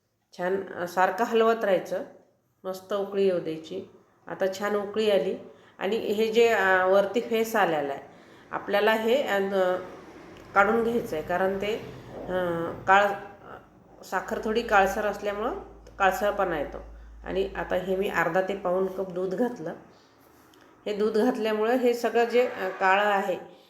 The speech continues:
मळी सगळी एका साईडला येऊन जाते. आपण एक मग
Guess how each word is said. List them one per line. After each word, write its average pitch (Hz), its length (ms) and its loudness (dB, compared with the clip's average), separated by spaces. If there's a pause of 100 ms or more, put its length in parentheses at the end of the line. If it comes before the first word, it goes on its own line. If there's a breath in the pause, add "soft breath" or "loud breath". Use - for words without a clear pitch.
(180 loud breath)
मळी 185 440 0
सगळी 196 260 -4
एका 214 340 0
साईडला 196 320 2
येऊन 190 260 4
जाते. - 600 -10
आपण 185 300 -6
एक 185 200 -8
मग 190 120 -2